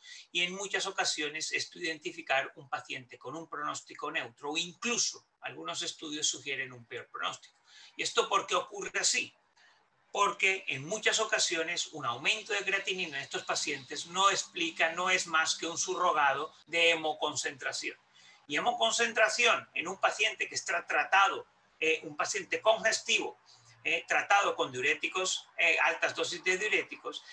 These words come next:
es un signo de buena respuesta al tratamiento y obviamente, eh, eh, mejora, mejor pronóstico. Pero por el contrario, también nos podemos encontrar, eh, Alfonso, con pacientes que deteriora el filtrado, eh, y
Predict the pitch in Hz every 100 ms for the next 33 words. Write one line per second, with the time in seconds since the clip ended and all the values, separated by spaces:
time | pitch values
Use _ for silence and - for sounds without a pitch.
0 | - 156 170 190 - 160 160 208 - 160
1 | 131 131 135 156 156 - 156 160 - 156
2 | 151 135 120 117 - 170 202 - _ _
3 | 175 135 160 151 120 120 165 175 _ _
4 | 131 151 - _ _ - 135 - _ -
5 | - 131 143 131 131 - 131 - 139 -
6 | - - - - _ _ - - - 147
7 | - 220 247 247 240 214 190 220 196 156
8 | 170 170 - 131 175 175 196 208 202 175
9 | 156 147 - - 143 160 - _ - 170
10 | 165 160 131 - 156 - 160 147 - -
11 | 156 143 131 165 - - - 160 139 135
12 | 127 147 143 143 151 - 135 135 113 110
13 | 123 _ 135 131 - _ _ _ 160 135
14 | 170